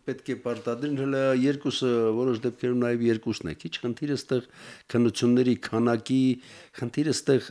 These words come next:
ընդհանուր առմամբ որակական պրոցեսների մասին է, որ, ը, գիտեք, ը,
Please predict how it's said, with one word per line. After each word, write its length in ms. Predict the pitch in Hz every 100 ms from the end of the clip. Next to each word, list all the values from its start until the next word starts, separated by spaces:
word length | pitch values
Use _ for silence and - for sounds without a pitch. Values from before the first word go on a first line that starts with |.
| -
ընդհանուր 500 | 123 123 139 151 131
առմամբ 420 | 104 104 127 139 107
որակական 840 | 107 113 113 117 110 131 127 101 78 - _ _ _ _ -
պրոցեսների 600 | 76 - 80 82 78 73
մասին 400 | 71 - 98 143
է, 60 |
որ, 200 | 135 110 - - - - - _
ը, 140 | - - 101 104 104 107 104
գիտեք, 380 | 101 165 196 -
ը, 240 | -